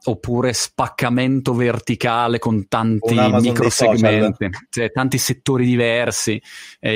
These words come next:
Speaker 2: Mhm.
Speaker 1: i social network dei, dei giocatori di ping pong, pam, e io vivrò solo lì.
Speaker 2: Sì.
Speaker 1: Eh, <laughs>
Speaker 2: <laughs>
Speaker 1: no,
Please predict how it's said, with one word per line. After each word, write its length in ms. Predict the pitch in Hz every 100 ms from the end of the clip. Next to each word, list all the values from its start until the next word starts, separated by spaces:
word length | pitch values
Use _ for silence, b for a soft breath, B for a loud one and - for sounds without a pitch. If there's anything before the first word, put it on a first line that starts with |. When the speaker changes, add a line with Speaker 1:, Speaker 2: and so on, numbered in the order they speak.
| 107 110 117
Speaker 2:
Mhm. 60 | 107
Speaker 1:
i 40 |
social 460 | 104 - 139 - 123
network 340 | 131 127 123 117
dei, 260 | 120 113
dei 180 | 123 117
giocatori 380 | 117 120 117 117
di 80 | 120
ping 160 | 104
pong, 400 | - 123 104 95
pam, 320 | - 120 98 104
e 60 |
io 120 | 107 107
vivrò 260 | 104 104
solo 300 | - 113 107
lì. 200 | 107 98
Speaker 2:
Sì. 380 | 107 - - - -
Speaker 1:
Eh, 640 | 107 101 98 95 95 98
<laughs> 0 |
Speaker 2:
<laughs> 0 |
Speaker 1:
no, 300 | 101 127 165